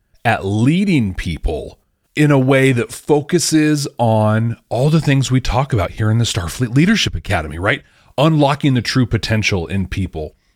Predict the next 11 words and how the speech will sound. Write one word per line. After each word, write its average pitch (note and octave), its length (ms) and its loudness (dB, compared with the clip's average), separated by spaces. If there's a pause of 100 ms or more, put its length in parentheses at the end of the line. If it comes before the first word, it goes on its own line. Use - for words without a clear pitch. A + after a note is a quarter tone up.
helping D#3 360 2
them B2+ 220 2
be A#2+ 160 4
better A2+ 640 0 (240)
than C3 200 2
they G#2+ 140 0
thought A2 400 -2
they A2+ 140 2
could G2+ 180 0
ever G2 220 0
be. F2 380 -4